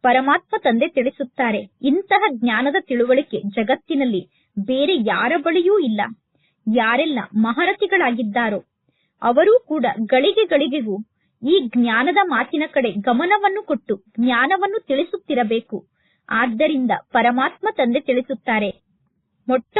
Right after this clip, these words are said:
ಮೊದಲು ಪರಮಾತ್ಮ ತಂದೆಯ ನೆನಪಿನ ಗಂಟನ್ನು ಹಾಕಿಕೊಳ್ಳಿ. ಪರಮಾತ್ಮ ತಂದೆ ತಿಳಿಸುತ್ತಾರೆ, "ತಂದೆಯಾದ ನನ್ನನ್ನು ನೀವು ನೆನಪು ಮಾಡಿ. ಈಗ ಆತ್ಮರಾದ ನೀವು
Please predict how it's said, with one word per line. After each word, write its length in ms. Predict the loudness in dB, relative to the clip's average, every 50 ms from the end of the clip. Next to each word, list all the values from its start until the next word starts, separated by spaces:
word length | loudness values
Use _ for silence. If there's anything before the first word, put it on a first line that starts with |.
| 0 0
ಮೊದಲು 360 | 0 0 0 0 0 -2 -4
ಪರಮಾತ್ಮ 680 | -2 _ 0 0 0 0 0 -2 -4 -4 -4 -6 -6 -4
ತಂದೆಯ 420 | -2 0 0 0 0 0 -2 -2
ನೆನಪಿನ 380 | -2 -2 -2 -2 -2 -2 -2 -2 -2
ಗಂಟನ್ನು 520 | 0 0 0 0 0 0 -2 -2 -2 -2
ಹಾಕಿಕೊಳ್ಳಿ. 600 | -2 -4 -4 -4 -8 -6 -4 -4 -4 -4 -4 -8 -12 _ _
ಪರಮಾತ್ಮ 540 | -2 0 0 0 0 0 0 -2 _ -6 -4
ತಂದೆ 300 | -2 0 0 0 0 0
ತಿಳಿಸುತ್ತಾರೆ, 680 | -2 -2 -2 -2 -2 -4 -6 -8 -6 -4 -4 -2 -2 -4 -6 -10 _ _ _ _ _ _
"ತಂದೆಯಾದ 600 | 2 2 4 2 2 2 2 2 0 0 0 -2 -4 -4 -4
ನನ್ನನ್ನು 540 | -2 0 0 0 2 2 2 0 0 -2 -2
ನೀವು 240 | -2 -2 -2 -2 -2
ನೆನಪು 360 | -2 -2 -2 -4 -4 -2 -2
ಮಾಡಿ. 420 | -2 0 0 -2 -4 -6 -10 -14 _ _ _ _ _ _ _ _ _ _ _ _ -2
ಈಗ 220 | 0 0 2 2 2 0 0 2
ಆತ್ಮರಾದ 680 | -2 -2 -2 -4 _ -6 -2 0 0 2 0 0 -2 -2 -2
ನೀವು 380 | -2 -2 -2 -2 -4 -6 -8